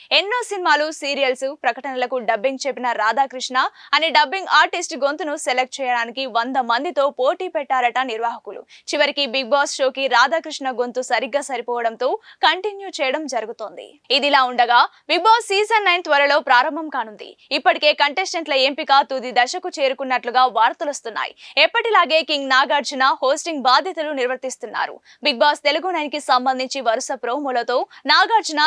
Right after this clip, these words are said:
దుమ్ము రేపుతున్నారు. బిగ్ బాస్ కంటెస్టెంట్ల వీరేనంటూ రకరకాల పేర్లు కూడా తెరపైకొస్తున్నాయి. అయితే ప్రోమోలో బిగ్ బాస్ వాయిస్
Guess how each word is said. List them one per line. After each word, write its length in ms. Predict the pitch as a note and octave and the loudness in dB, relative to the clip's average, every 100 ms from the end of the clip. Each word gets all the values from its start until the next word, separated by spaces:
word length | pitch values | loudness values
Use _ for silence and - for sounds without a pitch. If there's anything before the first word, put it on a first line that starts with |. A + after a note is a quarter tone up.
| D4+ | 0
దుమ్ము 240 | B3+ B3+ C#4 A#3 | -2 -2 -2 -2
రేపుతున్నారు. 640 | B3 D#4+ - C#4 A3 C3+ A2 - - | -4 -6 -10 -6 -6 -6 -12 -8 -2
బిగ్ 140 | D#4+ | 2
బాస్ 200 | A4 A4+ - | 4 4 2
కంటెస్టెంట్ల 540 | F4 F4+ A4 G4+ E4+ D#4+ A#3+ | 0 2 -2 -2 0 0 2
వీరేనంటూ 540 | C#4+ F4 F4 C#4 C4+ C#4+ | 0 0 0 0 0 0
రకరకాల 420 | A#3+ C4+ C#4 C4 B3 B3 | 0 -2 0 0 2 2
పేర్లు 280 | C4+ E4 F4 | 2 2 0
కూడా 160 | C#4 C4 C#4 | 2 2 2
తెరపైకొస్తున్నాయి. 840 | C4+ D#4+ F#4 D4+ C4+ - G3+ - - - - | -2 0 -2 -2 -8 -10 -6 -8 -8 -4 2
అయితే 180 | F4 F#4 - | 2 2 4
ప్రోమోలో 420 | E4+ G#4 G#4 D#4+ E4 C#4+ | 4 6 6 6 6 2
బిగ్ 160 | A3+ | 0
బాస్ 200 | D#4 D4+ C#4 | 2 2 2
వాయిస్ 260 | C4 D4+ | 2 2